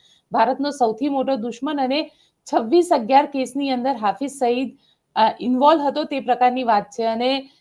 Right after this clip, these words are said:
જે લાહોરની અંદર તેના અમુક જે વીડિયો ફૂટેજીસ આજે ઘણી બધી ચેનલ્સ બતાવી રહી છે કે હાફિઝ સઈદનું ઘર જે છે એ બતાડવામાં આવ્યું. શું ભારતે પાકિસ-, અ, જે રીતે અમેરિકાએ ઓસામા બિન લાદેન ઉપર એક્શન લીધા હતા, આ જ પ્રકારની કોઈ કાર્યવાહીની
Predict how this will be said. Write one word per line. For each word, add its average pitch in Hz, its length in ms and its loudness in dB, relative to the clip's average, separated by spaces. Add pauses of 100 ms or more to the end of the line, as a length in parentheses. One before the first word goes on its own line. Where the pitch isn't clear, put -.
(140)
જે 277 180 0
લાહોરની 277 640 2
અંદર 269 260 -2
તેના 269 540 2 (120)
અમુક 240 340 -4
જે 233 180 -2
વીડિયો 226 300 -2
ફૂટેજીસ 247 520 -2
આજે 226 220 2
ઘણી 220 240 -8
બધી 220 220 -6
ચેનલ્સ 208 460 -4
બતાવી 202 420 0
રહી 202 140 -2
છે 220 160 -6
કે 240 100 -2
હાફિઝ 208 360 -2
સઈદનું 220 540 -4
ઘર 202 280 0
જે 220 220 0
છે 220 140 -4
એ 214 200 4
બતાડવામાં 175 600 -2
આવ્યું. 151 120 -12 (420)
શું 262 180 -2
ભારતે 247 420 2
પાકિસ-, 262 480 -2
અ, 214 440 6
જે 233 160 -2
રીતે 262 200 -2
અમેરિકાએ 262 920 4 (280)
ઓસામા 247 360 2
બિન 285 240 -2
લાદેન 269 340 2
ઉપર 262 240 2
એક્શન 233 340 0
લીધા 262 240 0
હતા, 254 140 0
આ 233 180 2
જ 262 40 -2 (100)
પ્રકારની 269 380 -2
કોઈ 277 160 -8
કાર્યવાહીની 262 840 0